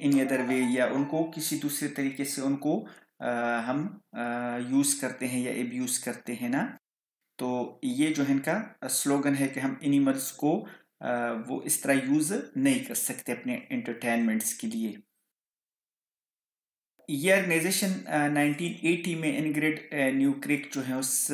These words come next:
उसने और उनके एक फेलो थे, अ, ये एनिमल राइट एक्टिविस्ट, जिसका नाम था एलेक्स, अ, पिचेको। उन्होंने, अ, इनकी फाउंडेशन रखी थी।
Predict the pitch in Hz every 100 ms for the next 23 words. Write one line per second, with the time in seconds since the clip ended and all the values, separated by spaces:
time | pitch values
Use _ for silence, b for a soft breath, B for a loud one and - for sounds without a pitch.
0 | 143 - - 147 - 151 139 135 135 151
1 | - 143 139 B B - 139 - 151 156
2 | 160 156 143 143 - _ - 131 123 123
3 | 123 123 - 135 127 127 139 135 135 127
4 | 127 131 - - - 156 - 135 131 135
5 | - 127 139 - 156 185 B B B 131
6 | 135 139 147 165 - - _ _ - 139
7 | 147 147 - - - - 143 127 123 -
8 | - 143 139 135 131 131 B B _ 135
9 | 139 143 151 208 - - - 127 131 151
10 | 147 - 139 131 135 - 139 131 135 -
11 | 131 139 131